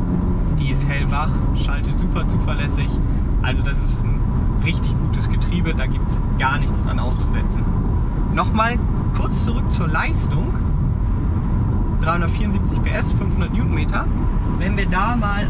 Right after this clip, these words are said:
einen Rückblick wagen, beispielsweise in das Jahr zweitausendfünfzehn, das war das Jahr,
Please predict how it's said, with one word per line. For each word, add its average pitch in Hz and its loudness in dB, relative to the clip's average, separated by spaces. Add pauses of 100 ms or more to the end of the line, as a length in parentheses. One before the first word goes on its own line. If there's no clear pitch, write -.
einen 160 0 (180)
Rückblick - 0 (120)
wagen, - 0 (280)
beispielsweise - 0
in - 0
das 165 0
Jahr - 0
zweitausendfünfzehn, - 0 (1080)
das 185 0
war 233 0
das 226 0
Jahr, 185 0